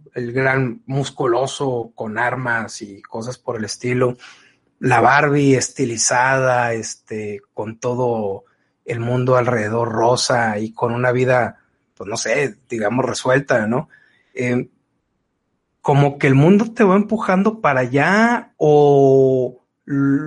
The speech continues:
o se está haciendo, se hizo de manera inconsciente. ¿Qué, cómo podemos darle la vuelta a eso? ¿Cómo podríamos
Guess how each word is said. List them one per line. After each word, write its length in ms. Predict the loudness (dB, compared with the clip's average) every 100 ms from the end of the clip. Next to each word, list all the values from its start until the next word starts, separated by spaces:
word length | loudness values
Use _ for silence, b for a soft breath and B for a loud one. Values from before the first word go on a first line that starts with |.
| -12 -16 -8
o 160 | -6
se 120 | -6 -8
está 240 | -4 -4
haciendo, 680 | -4 -2 -2 -2 -2 -4 -6
se 160 | -8
hizo 260 | -6 -6 -4
de 100 | -4
manera 300 | -4 -4 -4
inconsciente. 1300 | -6 -8 -12 -10 -8 -4 -4 -4 -8 -6 -4 -4 -10 _ _ _ _ _ _ _ _ _ _ _ _
¿Qué, 600 | 0 2 2 0 -2 _ _ _ _ _ _
cómo 300 | 0 2 2
podemos 380 | 2 2 2 0
darle 240 | -2 -2 -2
la 100 | -2
vuelta 380 | -2 -4 -4
a 60 | -4
eso? 380 | -4 -6 -12 -10
¿Cómo 280 | -8 -8 -4
podríamos 720 | -2 0 2 2 -2 -6